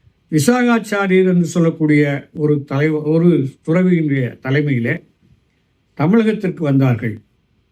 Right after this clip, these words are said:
அப்படி வந்தபோது பாண்டிய நாட்டிலே இருந்த செல்வந்தர்களும் அரசர்களும் அவருக்கு ஆதரவாக இருந்தார்கள்.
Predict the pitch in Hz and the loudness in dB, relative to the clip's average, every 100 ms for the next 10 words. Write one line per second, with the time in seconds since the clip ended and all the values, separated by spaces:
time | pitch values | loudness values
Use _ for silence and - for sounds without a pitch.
0 | _ _ - 131 131 139 214 226 180 127 | _ _ -4 0 2 2 0 0 0 -2
1 | 117 113 - _ _ _ _ _ _ 139 | -2 -4 -10 _ _ _ _ _ _ -2
2 | 196 240 247 226 196 180 180 170 151 156 | 0 2 4 2 0 0 2 2 2 0
3 | 151 143 147 - _ _ _ _ _ _ | 0 -2 -6 -16 _ _ _ _ _ _
4 | - 156 175 180 160 127 135 185 - _ | 0 2 4 2 0 0 0 -2 -6 _
5 | _ _ _ _ _ _ - 139 185 175 | _ _ _ _ _ _ -8 -2 0 0
6 | 175 147 160 180 139 135 135 117 139 143 | 0 2 0 0 0 0 0 -2 0 0
7 | 127 110 117 101 95 92 | 0 -2 -4 -6 -8 -12